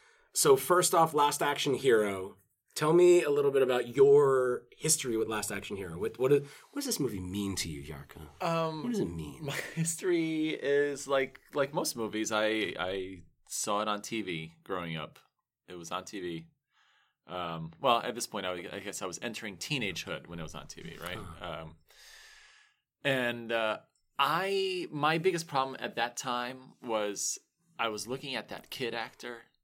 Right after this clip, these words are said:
Speaker 1: Mm.
Speaker 2: and I was like, "This is not right. This kid was not properly cast in this movie."
Speaker 1: Okay.
Speaker 2: And I think that was one of the main downfalls of that, of that movie. Secondly, I was like,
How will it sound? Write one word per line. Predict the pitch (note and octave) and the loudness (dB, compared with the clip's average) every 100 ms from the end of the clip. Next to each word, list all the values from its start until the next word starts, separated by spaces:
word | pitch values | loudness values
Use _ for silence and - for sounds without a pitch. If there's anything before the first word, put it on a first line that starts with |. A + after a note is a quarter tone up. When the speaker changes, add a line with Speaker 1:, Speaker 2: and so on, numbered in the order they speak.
| - | -20
Speaker 1:
Mm. | E2+ F2 E2+ _ | -18 -20 _ _
Speaker 2:
and | A2+ G#2+ | -10 -8
I | |
was | G#2 G2 | -8 -8
like, | G2 - _ | -12 -20 _
"This | A2+ A2+ - - - | -12 -8 -8 -10 -12
is | G2+ F#2+ F#2+ | -18 -16 -16
not | F2+ F#2 F2 | -14 -14 -12
right. | F2+ F2 - _ | -12 -12 -14 _
This | A2+ - | -12 -12
kid | - C#3 C3 - | -10 -8 -10 -10
was | F2 F2+ | -14 -12
not | F#2 F#2+ G2 _ _ - | -10 -10 -10 _ _ -10
properly | F#2+ F2 F2 E2 | -10 -10 -14 -16
cast | - E2 E2 - | -14 -14 -14 -18
in | E2 | -16
this | E2 - | -14 -14
movie." | E2 - | -16 -16
Speaker 1:
Okay. | A2 C3 A#2+ _ _ - | -14 -14 -16 _ _ -12
Speaker 2:
And | G2 F2 | -8 -8
I | |
think | D#2+ G2 F#2 - | -10 -14 -14 -6
that | F#2+ | -6
was | F#2 - - - _ - | -4 -8 -10 -18 _ -14
one | A2 A#2 | -4 -4
of | A#2 | -2
the | G#2+ | -2
main | G#2 G2+ | -4 -2
downfalls | F#2 F2 E2+ E2+ E2 | -4 -6 -6 -10 -10
of | E2 | -14
that, | F2 - - | -14 -14 -12
of | - | -10
that | F#2 | -12
movie. | E2+ D#2 C#2+ _ _ - | -14 -18 -20 _ _ -6
Secondly, | - F3 F3+ E3 B2+ G#2 | -2 2 0 -2 -6 -6
I | F#2 G2 | -4 -4
was | F#2+ G2+ | -6 -4
like, | G2+ G2 | -6 -6